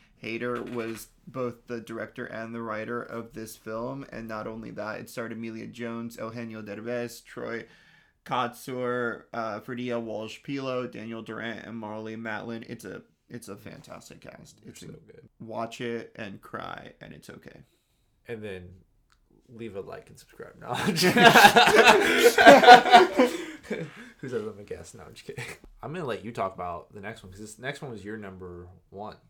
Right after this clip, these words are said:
Speaker 1: Um, our number, collective number two movie. And, uh, I think this shows just how much of a selfless person I've become <laughs> to allow this to be number two, w-, is One for the Road.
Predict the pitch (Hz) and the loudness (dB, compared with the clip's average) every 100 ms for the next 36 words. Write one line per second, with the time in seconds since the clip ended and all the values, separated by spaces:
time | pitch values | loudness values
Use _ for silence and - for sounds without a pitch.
0 | _ - 175 180 170 160 - 175 170 180 | _ -10 -6 -6 -8 -10 -10 -8 -8 -8
1 | 208 214 - 175 170 170 - 214 175 165 | -10 -12 -12 -8 -6 -8 -14 -14 -10 -12
2 | 156 147 - 123 104 92 90 87 123 _ | -10 -14 -12 -12 -12 -16 -18 -18 -20 _
3 | _ _ 131 131 131 131 127 123 123 123 | _ _ -12 -10 -8 -10 -12 -12 -10 -10
4 | 120 - _ _ _ _ _ 131 139 170 | -12 -16 _ _ _ _ _ -14 -14 -16
5 | 175 214 - 160 151 151 147 - 143 135 | -16 -16 -12 -10 -10 -12 -16 -14 -14 -14
6 | _ _ _ _ - 131 127 127 - 117 | _ _ _ _ -14 -12 -10 -14 -16 -20
7 | - 117 117 - 117 - - 117 117 117 | -12 -10 -10 -14 -20 -20 -20 -18 -16 -16
8 | - - - - 113 123 - _ - 143 | -16 -18 -16 -16 -16 -18 -20 _ -12 -8
9 | 135 117 117 117 120 123 - 131 113 107 | -6 -4 -2 -4 -6 -10 -12 -14 -14 -14
10 | 113 117 117 - 123 - - - _ _ | -16 -14 -14 -12 -10 -10 -12 -18 _ _
11 | - 139 135 135 - - 143 135 127 131 | -16 -14 -14 -16 -18 -12 -10 -10 -14 -12
12 | 143 160 151 165 139 113 104 101 98 | -12 -12 -14 -12 -10 -10 -10 -10 -12